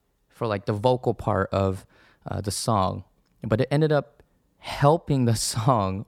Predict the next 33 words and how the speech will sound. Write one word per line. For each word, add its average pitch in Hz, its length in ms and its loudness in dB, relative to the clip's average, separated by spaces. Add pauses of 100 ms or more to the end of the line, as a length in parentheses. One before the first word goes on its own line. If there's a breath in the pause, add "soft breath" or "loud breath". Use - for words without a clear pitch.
one 113 240 0
hundred 127 460 -2
fifty 120 720 -2 (560 soft breath)
percent. - 640 -2 (400 soft breath)
And 113 180 2
that 147 200 2
was 175 200 -2
the 139 100 -2
thing 147 380 -2
that 104 260 -2 (260 soft breath)
propelled 143 520 0
me 120 160 -2
to, 120 100 -2
like, 104 360 -4 (360)
say, 107 240 -2
"Holy 101 340 -4
shit, 95 220 -8
this 95 180 -4
is 98 100 -8
it. - 180 -12 (360)
It's 107 240 -4
over. 101 380 -4 (260)
I 117 100 0
can 123 160 4
<laughs> - 80 -8
finally 107 680 0 (480 soft breath)
send 139 420 0
this 104 360 -2 (440 soft breath)
and 104 440 -2 (380)
be 117 180 2
happy 123 340 0
with 90 220 -6
it." - 120 -14